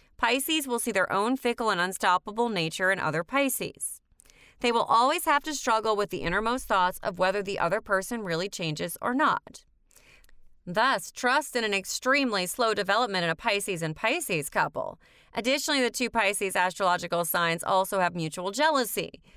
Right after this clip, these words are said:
because these fishes are difficult to accept why they look so alike, but the other Pisces have a wealthy life, a happy family, and a promotion at work, which they don't have.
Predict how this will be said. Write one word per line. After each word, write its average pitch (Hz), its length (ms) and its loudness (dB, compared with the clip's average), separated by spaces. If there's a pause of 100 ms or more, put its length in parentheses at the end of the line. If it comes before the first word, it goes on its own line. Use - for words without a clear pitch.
(500)
because 285 460 0
these 302 320 0
fishes 220 460 0
are 240 100 4
difficult 262 560 0
to 202 180 0
accept 262 540 0
why 226 260 2
they 240 160 0
look 302 260 0
so 254 240 0
alike, 170 480 2 (240)
but 294 140 0
the 254 140 2
other 269 260 2
Pisces 226 720 -2
have 226 160 0
a 226 80 2
wealthy 185 400 2
life, 226 480 2
a 185 80 2
happy 185 340 0
family, 190 560 0
and 196 100 2
a 202 60 0
promotion 180 480 -2
at 160 160 -2
work, 254 380 2 (260)
which 220 240 -4
they 254 220 0
don't 175 240 2
have. 226 600 0